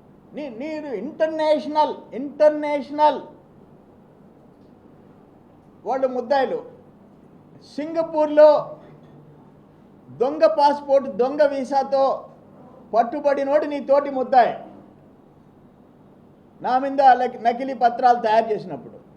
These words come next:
ఇక్కడ అప్పు, గ్రేట్ రెడ్ శాండిల్ స్మగ్లర్, లిక్కర్ మాఫియా and డ్రగ్ మాఫియా. నీ, నీ, నీ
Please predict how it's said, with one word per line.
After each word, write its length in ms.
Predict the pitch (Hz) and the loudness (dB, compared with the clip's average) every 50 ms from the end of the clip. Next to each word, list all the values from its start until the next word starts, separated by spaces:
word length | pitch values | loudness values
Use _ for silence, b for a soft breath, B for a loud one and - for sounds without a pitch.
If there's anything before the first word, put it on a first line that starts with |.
| _ _ _ _ _ - _ _ _ _ _ _ _ _ _ _ _ - - | _ _ _ _ _ -20 _ _ _ _ _ _ _ _ _ _ _ -10 -10
ఇక్కడ 220 | 240 226 294 302 | -6 -2 4 6
అప్పు, 600 | 277 277 277 - - 320 294 247 185 - - - - - - - _ _ _ - - - 240 | 6 6 6 2 2 4 4 4 4 2 -4 -12 -18 -20 -20 -20 _ _ _ -20 -10 -4 0
గ్రేట్ 560 | 269 285 294 302 302 302 - - - - - - - - - - - - - - - 156 | 2 4 6 6 6 4 2 -10 -16 -20 -20 -20 -20 -20 -20 -20 -20 -20 -20 -20 -12 -8
రెడ్ 220 | 214 254 269 - | -8 -8 -8 -8
శాండిల్ 500 | - - 269 277 285 277 269 269 269 262 | -6 -2 0 0 0 0 -2 -6 -10 -10
స్మగ్లర్, 640 | - - 247 247 254 240 - 254 269 269 262 262 247 220 - - - - - - - 175 | -14 -8 -4 -4 -4 -4 -4 2 6 8 8 8 6 2 -10 -16 -20 -20 -20 -20 -10 -8
లిక్కర్ 360 | 240 240 - - 277 269 269 | -8 -8 -4 -4 -2 -2 0
మాఫియా 640 | 269 269 262 269 233 254 262 262 262 254 240 - - - - - - - - - 208 254 277 | 0 0 0 0 0 0 4 4 6 4 4 0 -6 -14 -20 -20 -20 -20 -8 -4 -2 0 0
and 120 | 277 269 240 - - - _ _ _ - - - - - _ - - - - _ - _ - - - - - - - - _ _ - - - - - 151 | -2 -4 -10 -16 -20 -20 _ _ _ -20 -20 -20 -20 -20 _ -20 -20 -20 -20 _ -20 _ -20 -20 -20 -20 -20 -20 -20 -20 _ _ -20 -20 -20 -20 -16 -8
డ్రగ్ 260 | 190 220 233 226 226 | -4 -4 -4 -4 -2
మాఫియా. 480 | 262 254 240 208 208 180 151 - - - - - - _ _ - _ _ _ - - - - _ _ _ _ _ _ _ _ _ _ - _ - - | 2 2 2 2 2 -2 -6 -6 -10 -16 -20 -20 -20 _ _ -20 _ _ _ -20 -20 -20 -20 _ _ _ _ _ _ _ _ _ _ -20 _ -18 -12
నీ, 240 | 220 277 269 233 | -10 -8 -8 -8
నీ, 340 | 202 220 277 294 294 277 247 | -8 -8 -8 -6 -6 -8 -8
నీ 200 | 240 240 240 - | -8 -12 -14 -16